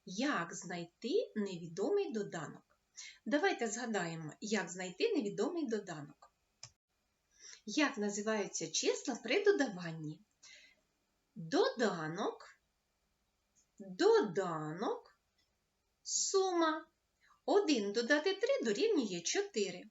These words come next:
Щоб знайти невідомий доданок,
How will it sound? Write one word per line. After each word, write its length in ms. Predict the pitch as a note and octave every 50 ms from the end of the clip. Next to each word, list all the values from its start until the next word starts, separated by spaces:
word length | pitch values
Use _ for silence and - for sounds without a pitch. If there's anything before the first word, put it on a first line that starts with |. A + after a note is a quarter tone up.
| _ _ _ _ _ _ _ - - _ _ _
Щоб 380 | - - - - C#4+ D4+ D4
знайти 760 | C#4 C#4 D4+ F4+ G#4 G#4+ G#4+ - - C4 A3+ F#3 - - - _
невідомий 840 | - G3 G#3 A3 B3 B3 B3 D4 C#4 A3+ F4+ G#4+ B4 A#4 F4 C#4+ G#3+
доданок, 800 | F3+ A3 G3+ E3+ D#3 F#3 E3 D#3+ E3 F3 G3+ - - - _